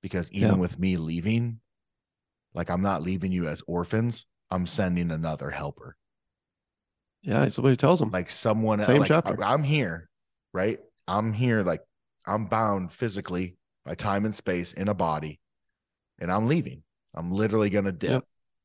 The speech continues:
Speaker 1: and I'm gonna be deuces. But there's someone who's coming who's not bound, right?
Speaker 2: Mm-hmm.
Speaker 1: Spatially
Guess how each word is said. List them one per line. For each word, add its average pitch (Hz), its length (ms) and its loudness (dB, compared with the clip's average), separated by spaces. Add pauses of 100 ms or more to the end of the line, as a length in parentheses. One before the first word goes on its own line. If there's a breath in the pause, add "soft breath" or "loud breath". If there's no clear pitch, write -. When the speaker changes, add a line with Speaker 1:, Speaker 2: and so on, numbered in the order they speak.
(500)
Speaker 1:
and 90 120 -2
I'm 90 120 0
gonna 101 140 2
be 110 180 0
deuces. 92 680 -2 (580)
But 87 120 -6
there's 95 200 -2
someone 98 300 0
who's 92 220 -6
coming 101 500 0
who's 80 240 -10
not 98 320 2
bound, 80 460 -4 (640)
right? 98 320 -2
Speaker 2:
Mm-hmm. - 640 -20
Speaker 1:
Spatially 127 840 2